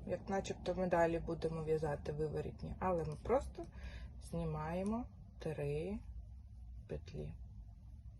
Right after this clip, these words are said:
Три петлі. І пров'язуємо виворітну за малюнком, як у нас і залишалось.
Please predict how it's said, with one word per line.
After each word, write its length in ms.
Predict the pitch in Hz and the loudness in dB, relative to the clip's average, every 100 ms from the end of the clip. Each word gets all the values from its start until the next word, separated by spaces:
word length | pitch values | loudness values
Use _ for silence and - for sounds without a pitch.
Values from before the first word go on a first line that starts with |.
| - - - - - - - | -14 -12 -12 -12 -14 -16 -12
Три 180 | - 202 | -6 -4
петлі. 380 | - - - - - - - - | -4 -6 -8 -10 -12 -16 -8 6
І 140 | 208 | 6
пров'язуємо 960 | - 170 151 151 143 139 185 262 349 403 - - - - - - - - - - - 190 | 8 4 2 2 0 0 0 0 0 -4 -6 -12 -12 -14 -14 -14 -14 -16 -16 -16 -8 0
виворітну 600 | 196 185 175 170 180 170 - - | 0 2 -2 -4 -8 -10 -12 -8
за 80 | 208 | -2
малюнком, 600 | 208 165 156 165 - 147 | 0 0 -2 -6 -6 -6
як 240 | 151 165 151 | -6 -6 -6
у 20 | |
нас 220 | 147 - | -6 -8
і 40 | 135 | -4
залишалось. 580 | 139 127 - - 135 | -4 -4 -6 -8 -10